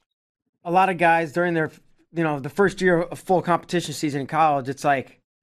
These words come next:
it's a grind, even if you're redshirting your first year, but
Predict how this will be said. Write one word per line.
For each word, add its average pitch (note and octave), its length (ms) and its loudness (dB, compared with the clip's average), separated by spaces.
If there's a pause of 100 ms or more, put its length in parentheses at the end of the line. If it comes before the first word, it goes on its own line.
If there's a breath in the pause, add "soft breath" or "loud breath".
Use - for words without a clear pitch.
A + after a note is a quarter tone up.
(920)
it's G3 180 -2
a C4 60 4
grind, F#3+ 580 2
even F#3 300 0
if F3 160 0
you're E3 100 2
redshirting E3 400 0
your C#3+ 80 -2
first D3 300 -2
year, D3+ 120 2
but C#3+ 400 0